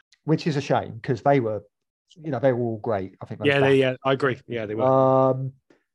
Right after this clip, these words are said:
Speaker 1: but I think this is kind of, you know, I think this, this, this reminds me of those, that kind of stuff, and, you know, that's what's gonna kind of, you know,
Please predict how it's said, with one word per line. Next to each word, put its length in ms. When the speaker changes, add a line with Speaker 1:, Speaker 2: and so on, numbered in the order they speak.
Speaker 1:
but 120
I 60
think 140
this 140
is 60
kind 200
of, 80
you 60
know, 140
I 40
think 220
this, 220
this, 240
this 220
reminds 540
me 100
of 120
those, 260
that 200
kind 200
of 60
stuff, 360
and, 280
you 80
know, 80
that's 180
what's 140
gonna 160
kind 280
of, 80
you 80
know, 160